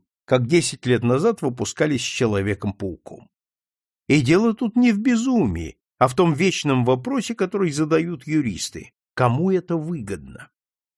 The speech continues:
Выгодно все это тем фирмам, кто выпускает товар из бэтбоя.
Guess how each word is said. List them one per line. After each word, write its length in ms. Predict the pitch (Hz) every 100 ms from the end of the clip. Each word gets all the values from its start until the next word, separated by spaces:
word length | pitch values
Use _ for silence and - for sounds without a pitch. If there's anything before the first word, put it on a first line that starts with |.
| _ _ _ _ 101
Выгодно 480 | 180 233 135 95
все 260 | 82 - 107
это 160 | 92 101
тем 260 | - 120
фирмам, 580 | - 226 247 233 226 - _ _ _ _ -
кто 200 | - 156
выпускает 680 | 120 123 127 - 214 214 -
товар 440 | 101 95 120 131
из 140 | 113
бэтбоя. 680 | 90 95 82 - - -